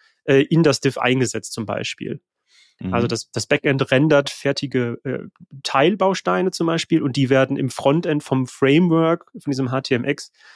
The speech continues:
Speaker 1: nur noch eingesetzt und dadurch hast du die ganze, äh, Komplexität,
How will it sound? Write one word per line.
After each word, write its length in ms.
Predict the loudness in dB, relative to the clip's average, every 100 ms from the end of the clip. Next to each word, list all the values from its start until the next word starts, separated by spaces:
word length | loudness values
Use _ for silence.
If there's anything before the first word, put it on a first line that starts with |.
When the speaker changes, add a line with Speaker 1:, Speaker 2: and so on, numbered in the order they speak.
| _ _
Speaker 1:
nur 120 | 2
noch 140 | 2 2
eingesetzt 580 | 2 2 0 -2 -6
und 140 | -4 0
dadurch 260 | 2 2
hast 200 | 0 -2
du 220 | 0 0 0 _ _ _ -12
die 60 | 0
ganze, 640 | 2 2 2 4 4 2 -4
äh, 120 | -4 0
Komplexität, 1040 | 0 0 -2 -2 -6 0 4 6 4 -2